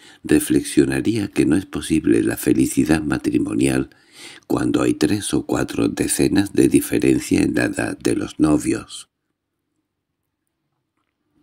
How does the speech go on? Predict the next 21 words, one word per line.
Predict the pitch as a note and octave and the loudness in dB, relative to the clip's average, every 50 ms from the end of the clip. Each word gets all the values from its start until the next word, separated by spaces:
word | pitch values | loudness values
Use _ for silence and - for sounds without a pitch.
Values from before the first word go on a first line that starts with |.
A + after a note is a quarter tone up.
| _ _ _ _ _ _ _ _ _ _ _ - - _ - | _ _ _ _ _ _ _ _ _ _ _ -20 -20 _ 0
Don | D2 - D#2 D2+ D2+ | 4 4 4 6 6
Pedro, | - G2+ F#2 E2 D#2+ D#2 D2 | 4 4 4 4 4 4 4
no | C#2 B1+ | 2 0
obstante, | - - - - C#2+ C#2 C2+ - - - | -2 -6 0 2 4 4 4 2 2 0
se | - - C2+ | 0 -2 0
portó | - - B1+ B1 - - C#2 C#2 C2 - - - - - _ _ | 0 -2 -4 -4 0 2 2 2 2 0 -8 -20 -20 -20 _ _
como | - C#2+ C#2+ - F2+ | -2 0 2 2 2
un | F#2 D#2 | 2 0
caballero. | - - C2 A#1+ A#1+ A#1+ - - - - - - - - - _ _ _ _ _ _ _ _ _ _ _ _ _ _ _ _ _ _ _ _ _ _ | 0 -2 -4 -2 -2 -4 -4 -4 -6 -6 -6 -6 -10 -10 -12 _ _ _ _ _ _ _ _ _ _ _ _ _ _ _ _ _ _ _ _ _ _
La | - E2+ E2+ | -4 -2 -2
familia | - - F#2 A2+ C3+ C#3+ - - A2+ G#2+ | 0 2 2 2 2 2 2 2 2 2
no | G#2+ G#2+ G#2 - | 2 2 2 0
careció | - E2+ D2 - C2 C2+ - C#2+ B1+ - | 0 0 2 0 0 2 4 4 4 4
de | - A1 | 2 -2
auxilios | G1+ - - - - D2 C#2+ C#2 C2 B1+ B1 - - | -2 -4 -8 2 4 4 4 4 2 0 0 0 0
y | - | 2
pecuniarios, | - C2 B1 - - - - B1+ B1+ B1 B1 - - A1+ A1+ - - - - _ _ _ _ _ _ _ - - - - _ | 2 2 0 2 2 2 4 4 2 0 -2 -2 -2 -4 -4 -6 -8 -16 -20 _ _ _ _ _ _ _ -20 -20 -20 -10 _
que | - D2 D2+ | 4 4 4
es | D#2 | 6
menester | D#2 D#2 D2+ C2+ D2+ D2 - - - C2 - | 4 4 6 4 2 0 2 2 2 2 2
advertir | A1+ A#1+ A#1 - - A1+ - - - D2+ D#2 - - - | 0 -2 0 0 -2 -2 0 4 4 4 4 4 0 -12